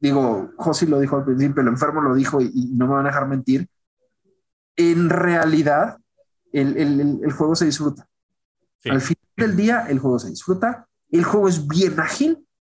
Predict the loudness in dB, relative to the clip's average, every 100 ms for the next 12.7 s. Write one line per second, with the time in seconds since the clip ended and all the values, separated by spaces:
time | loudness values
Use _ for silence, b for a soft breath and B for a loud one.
0 | _ -4 -2 0 -2 0 0 0 0 -2
1 | 0 0 0 0 0 0 0 0 -2 -2
2 | -8 -4 -2 -2 0 2 4 4 2 0
3 | 0 0 0 0 0 2 2 2 0 0
4 | 0 -2 -2 -2 0 0 0 0 -2 -2
5 | -2 -4 -10 -8 -8 -4 -4 -2 -2 -2
6 | -2 -4 -2 -4 -4 -8 -14 -14 _ _
7 | -6 -2 0 0 0 0 0 2 0 0
8 | -2 -4 -6 -4 -4 -2 -2 -4 -2 -2
9 | 0 -2 0 -4 -2 -2 0 0 -2 -2
10 | 0 0 0 -2 -2 -2 -4 b b b
11 | _ _ -2 0 0 2 2 2 0 0
12 | 0 2 2 2 2 0 -4